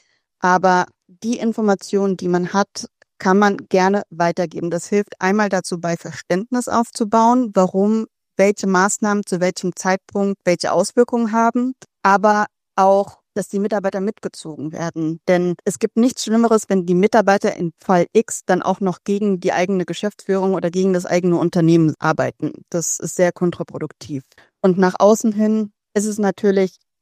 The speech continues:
auch wichtig, die Wahrheit zu erzählen, denn sobald man einmal etwas Falsches erzählt, das kommt raus. Und dann ist der Schaden am Ende noch viel größer, was die Reputation angeht.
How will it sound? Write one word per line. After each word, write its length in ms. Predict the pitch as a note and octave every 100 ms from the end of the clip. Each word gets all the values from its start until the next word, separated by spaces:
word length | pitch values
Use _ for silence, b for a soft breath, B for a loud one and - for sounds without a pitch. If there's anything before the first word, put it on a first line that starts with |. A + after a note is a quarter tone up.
| -
auch 160 | F#3 -
wichtig, 480 | E3+ G#3 - A#3+ -
die 140 | F3+
Wahrheit 280 | D#3 G3 A3 -
zu 120 | A3+
erzählen, 640 | G#3 - - A3 A3+ A3+
denn 280 | G3+ F#3+ F3+ -
sobald 460 | - F3 F#3 G3 G#3
man 160 | F#3+ -
einmal 400 | F#3 G#3+ G3+ G3
etwas 320 | - - -
Falsches 380 | - F#3 - -
erzählt, 480 | D#3 - F#3+ F3 - _ _ _ _ -
das 260 | F3 - - _ _ _ _
kommt 280 | - F#3+ F#3
raus. 420 | D#3+ D#3+ D#3 - - _
Und 180 | F3+ E3 _
dann 220 | F#3 G3
ist 180 | G3+ -
der 100 | F3
Schaden 440 | - F#3 G3 G#3+
am 160 | - F3
Ende 280 | F3+ G3+ F#3+
noch 140 | E3+ -
viel 240 | - F3
größer, 560 | - - F3+ - D#3+ D3+
was 140 | F3
die 120 | - F3+
Reputation 880 | F3 - - E3+ - F#3+ F#3 G3+ A3
angeht. 500 | G3 F#3+ G3+ G#3